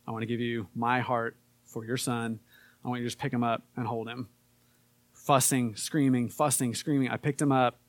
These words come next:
and he stopped. And he just kinda, like, melted into a puddle of cuteness in my arms.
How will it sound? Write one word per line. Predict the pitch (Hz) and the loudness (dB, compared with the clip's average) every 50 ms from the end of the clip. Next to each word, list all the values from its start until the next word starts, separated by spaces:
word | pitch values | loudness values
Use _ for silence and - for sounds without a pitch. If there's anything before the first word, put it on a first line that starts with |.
| - | -6
and | - 127 120 | -4 -4 -4
he | 110 | -2
stopped. | 101 - - 107 113 139 - - - _ _ _ _ _ _ _ _ _ _ _ _ | -4 -4 -4 0 0 0 0 0 -12 _ _ _ _ _ _ _ _ _ _ _ _
And | - 113 | -8 -8
he | 113 | -6
just | 113 - | -6 -4
kinda, | - 127 120 | -4 -2 -2
like, | 117 113 - | -2 -2 -4
melted | 117 117 120 120 117 110 - 120 117 123 120 - | -4 -4 -2 -4 -4 -4 -6 -8 -8 -6 -6 -6
into | 139 120 117 | -4 -4 -4
a | 113 107 | -4 -6
puddle | - - - - 123 117 113 113 - | -8 -8 -6 -4 -4 -4 -4 -6 -4
of | 123 113 110 110 107 - - - _ _ | -4 -4 -4 -6 -8 -12 -16 -20 _ _
cuteness | - - 135 120 - 120 110 101 - - - - _ _ - - - - - - - - - _ - - - | -10 -8 -8 -6 -6 -6 -6 -4 -2 -4 -4 -6 _ _ -20 -20 -20 -20 -20 -20 -20 -20 -20 _ -20 -4 0
in | 143 139 | 2 4
my | 139 143 135 | 6 8 6
arms. | 127 120 120 117 113 110 110 113 - - - - | 6 6 4 2 0 -2 -2 -2 0 0 0 -2